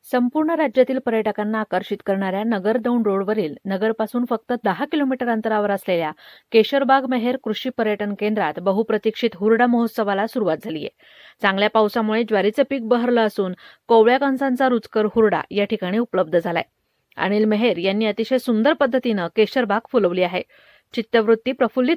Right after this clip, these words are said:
करणारी निसर्ग संपदा येथे आहे, त्यामुळे या प्रसन्न चित्त वातावरणात दरवर्षी हुरडा महोत्सवाला मोठी गर्दी होत असते. निसर्गाच्या सान्निध्यात रममाण होत, पक्षी निरीक्षण करीत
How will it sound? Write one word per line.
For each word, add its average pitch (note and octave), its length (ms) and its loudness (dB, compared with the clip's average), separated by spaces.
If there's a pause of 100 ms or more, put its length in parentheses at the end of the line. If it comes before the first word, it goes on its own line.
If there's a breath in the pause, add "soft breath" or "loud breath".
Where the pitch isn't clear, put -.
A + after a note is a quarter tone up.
करणारी B3+ 380 2
निसर्ग A#3 380 2
संपदा A3 440 0
येथे G#3 300 0
आहे, F3+ 240 0 (440 soft breath)
त्यामुळे G#3 360 2
या G#3 120 4
प्रसन्न C4 360 -2
चित्त C#4+ 260 -2
वातावरणात G#3+ 560 2
दरवर्षी G3+ 500 0
हुरडा A3 320 4
महोत्सवाला A3 580 0
मोठी A3 260 -2
गर्दी G#3 300 0
होत A3 160 -2
असते. F3+ 260 -6 (480 soft breath)
निसर्गाच्या G3+ 520 2
सान्निध्यात A3 540 -2
रममाण B3 400 2
होत, F#3 220 -2 (320 loud breath)
पक्षी B3 260 0
निरीक्षण B3+ 460 0
करीत G#3 280 2